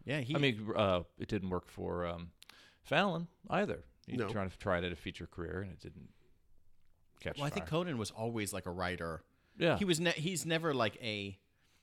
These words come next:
Speaker 1: he never felt like a, um,
Speaker 2: Aspiring
Speaker 1: lead,
Speaker 2: performer.
Speaker 1: aspiring
Speaker 2: Yeah.
Speaker 1: actor sort of personality. He was always, like, this weirdo guy that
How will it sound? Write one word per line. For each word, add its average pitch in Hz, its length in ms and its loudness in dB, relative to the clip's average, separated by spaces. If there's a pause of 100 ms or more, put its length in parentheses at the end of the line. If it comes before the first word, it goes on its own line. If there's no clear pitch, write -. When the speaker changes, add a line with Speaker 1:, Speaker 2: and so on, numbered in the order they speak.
Speaker 1:
he 156 120 -2
never 165 220 0
felt 147 260 0
like 113 240 -2
a, 101 340 -2
um, 90 320 -6 (280)
Speaker 2:
Aspiring 110 460 4
Speaker 1:
lead, 127 120 -2
Speaker 2:
performer. 98 300 0
Speaker 1:
aspiring 131 560 4
Speaker 2:
Yeah. 113 180 6 (320)
Speaker 1:
actor 110 380 0
sort 98 300 -2
of 87 220 -6
personality. 101 580 0
He 107 80 -4
was 110 120 -4
always, 107 300 -2
like, 98 140 -4
this 95 160 -8
weirdo 95 340 -2
guy 85 340 -2
that 80 200 -10